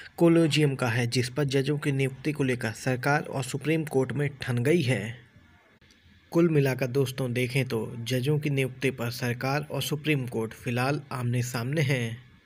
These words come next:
सिफारिश के बाद भी मामला अटका पड़ा है। सुप्रीम कोर्ट इस मामले को लेकर अब सुनवाई करने जा रहा है। जजों की नियुक्ति मामले को लेकर केंद्र सरकार जहां अपनी जिद पर अड़ी है, तो सुप्रीम कोर्ट भी पीछे हटने को तैयार नहीं है।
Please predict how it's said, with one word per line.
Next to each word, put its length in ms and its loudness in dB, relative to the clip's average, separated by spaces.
सिफारिश 680 0
के 120 -2
बाद 260 -2
भी 120 0
मामला 380 0
अटका 340 -4
पड़ा 220 -4
है। 260 0
सुप्रीम 440 2
कोर्ट 300 2
इस 180 -2
मामले 360 0
को 120 -4
लेकर 320 -2
अब 120 0
सुनवाई 440 -2
करने 300 -2
जा 200 0
रहा 200 -2
है। 220 -2
जजों 300 -2
की 120 -2
नियुक्ति 440 0
मामले 360 0
को 100 -4
लेकर 360 -2
केंद्र 260 2
सरकार 420 -2
जहां 340 0
अपनी 320 2
जिद 220 2
पर 180 -2
अड़ी 280 -2
है, 120 2
तो 120 -2
सुप्रीम 460 0
कोर्ट 240 2
भी 180 0
पीछे 360 0
हटने 320 0
को 120 -2
तैयार 380 2
नहीं 300 4
है। 380 -2